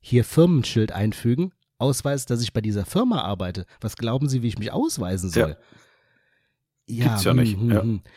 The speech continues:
Speaker 1: „Ja, kommen Sie doch mal rein“, ne? Dann kamen sie rein und hin und her, „Hier haben wir einen Schlüssel, hier ist der Tresorschlüssel, hier ist dies, hier ist jenes“, so, ne?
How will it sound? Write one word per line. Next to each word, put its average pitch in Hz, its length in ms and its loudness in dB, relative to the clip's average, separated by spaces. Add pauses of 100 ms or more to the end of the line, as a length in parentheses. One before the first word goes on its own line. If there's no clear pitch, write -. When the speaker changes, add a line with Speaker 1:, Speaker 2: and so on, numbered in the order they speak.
Speaker 1:
„Ja, 107 100 -4
kommen 190 240 2
Sie 139 80 0
doch 131 180 2
mal 117 160 0
rein“, 90 360 -6
ne? 135 80 -4
Dann 143 200 -4
kamen 90 220 -6
sie 85 180 -8
rein 165 280 -4
und 92 120 -6
hin 104 140 -4
und 90 160 -8
her, 156 180 -2
„Hier 117 180 -2
haben 87 80 0
wir 87 60 -2
einen 90 40 -4
Schlüssel, 170 340 2
hier 110 100 2
ist 90 100 -4
der 98 80 -2
Tresorschlüssel, 135 760 -2
hier 107 80 0
ist - 120 -8
dies, 160 200 -4
hier 117 80 -4
ist - 100 -8
jenes“, 139 320 -6
so, 123 160 -8
ne? 147 180 -6